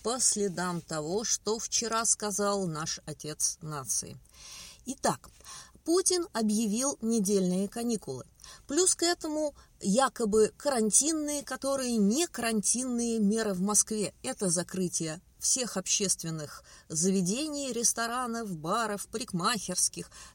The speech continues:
торговых центров, э, там, фитнес-центров, кинотеатров и прочих чудесных мест скопления людей. Что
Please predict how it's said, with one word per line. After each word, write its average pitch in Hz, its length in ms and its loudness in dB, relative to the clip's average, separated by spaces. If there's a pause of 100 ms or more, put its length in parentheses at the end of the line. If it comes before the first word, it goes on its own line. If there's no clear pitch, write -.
торговых 226 560 0
центров, 190 840 0 (380)
э, 175 400 0
там, 180 240 -2
фитнес-центров, 202 1120 0
кинотеатров 233 720 -2
и 233 160 -6
прочих 233 500 0
чудесных 165 580 0
мест 247 300 0
скопления 185 640 0
людей. 165 380 -2 (720)
Что - 460 2